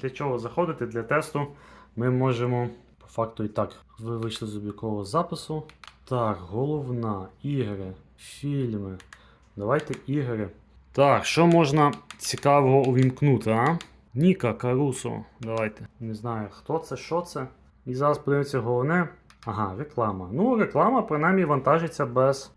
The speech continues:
без проблем. Вау. Ну, на перший, перші пару секунд взагалі доволі круто. Такс, а як я хочу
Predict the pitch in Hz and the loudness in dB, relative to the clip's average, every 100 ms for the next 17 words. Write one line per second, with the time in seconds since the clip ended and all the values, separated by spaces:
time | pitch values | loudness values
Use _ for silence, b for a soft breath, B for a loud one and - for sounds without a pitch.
0 | _ - 107 117 - 147 151 120 101 104 | _ -10 -8 -8 -6 -6 0 0 -2 -8
1 | _ _ - 95 98 156 170 113 92 95 | _ _ -16 -8 -4 -2 -2 -2 -4 -8
2 | - _ - 117 123 120 113 139 170 - | -14 _ -10 -2 0 0 4 6 6 4
3 | 175 - - - 156 175 175 - 180 180 | 0 -2 -8 2 4 4 0 6 8 8
4 | 175 165 180 233 196 120 110 107 165 226 | 0 -2 2 4 4 2 2 4 4 2
5 | 233 226 185 170 160 127 104 - - 156 | 4 4 4 0 -2 -2 -4 -8 0 6
6 | 135 95 - - _ - 107 98 147 156 | 6 4 -2 -12 _ -8 -8 -2 -2 -2
7 | - - - 107 120 139 - 139 143 - | -6 -20 -14 -2 -2 -2 -4 -6 -6 -10
8 | - 139 | -6 -4